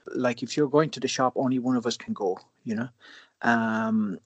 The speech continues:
and, and you only can go to the shop and go to the closest store. You can't decide, "I'm gonna go shopping fifty miles away," you know. So you, you have to go to your local supermarket and shop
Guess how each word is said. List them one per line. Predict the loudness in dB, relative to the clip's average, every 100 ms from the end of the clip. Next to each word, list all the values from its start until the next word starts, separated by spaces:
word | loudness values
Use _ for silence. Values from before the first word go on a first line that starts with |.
| -8
and, | -2 0 0 -2
and | -2 -2 -2
you | -2 0 2 2
only | 2 2 0 -2
can | -4 0 0
go | 4 4 4
to | 2
the | -6
shop | -6 -4 -6 -8 -14 -20 _ _ _ _ _
and | -8 0
go | 4 4
to | 2
the | -4
closest | 0 4 4 2 -6
store. | -4 -2 -2
You | -2
can't | -2 -2 -2
decide, | -2 -2 0
"I'm | 0
gonna | 0 -2 -2
go | -2
shopping | -4 0 0 0 -4
fifty | -2 -4 -2
miles | -4 -2 -6 -8
away," | -12 -18
you | -8
know. | -8 -8 -16 -20 -20 -14
So | -6 -2
you, | -2 0 0
you | -2
have | 0 -2 -4
to | -4
go | 0 0
to | 0
your | -2 -2
local | -2 0 0 -2
supermarket | -4 -4 -6 -6 -4 -4 -6 -10
and | -8
shop | -4 -2 -2